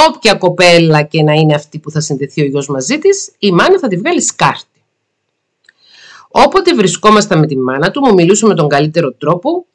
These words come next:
αλλά πίσω μου με κατηγορούσε. Μου τα έλεγε ο ίδιος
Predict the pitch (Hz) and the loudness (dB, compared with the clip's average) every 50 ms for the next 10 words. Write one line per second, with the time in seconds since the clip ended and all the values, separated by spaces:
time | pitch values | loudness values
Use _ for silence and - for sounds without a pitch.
0 | _ - 180 175 170 165 156 143 - - 247 302 311 - 370 359 359 339 339 339 | _ 0 2 2 4 4 2 0 0 0 0 0 2 2 4 4 6 6 4 4
1 | 320 277 - 277 247 254 269 285 294 277 - - - 147 110 - _ _ _ _ | 2 0 -2 0 0 2 4 4 4 4 2 0 -4 -10 -12 -14 _ _ _ _
2 | _ _ _ _ _ _ _ _ _ _ _ _ _ - 165 170 165 165 - 240 | _ _ _ _ _ _ _ _ _ _ _ _ _ -2 -2 0 0 2 2 2
3 | 269 330 349 311 311 320 330 330 302 165 - 135 120 - - - | 2 2 2 0 0 2 2 2 0 0 -2 -6 -8 -10 -14 -20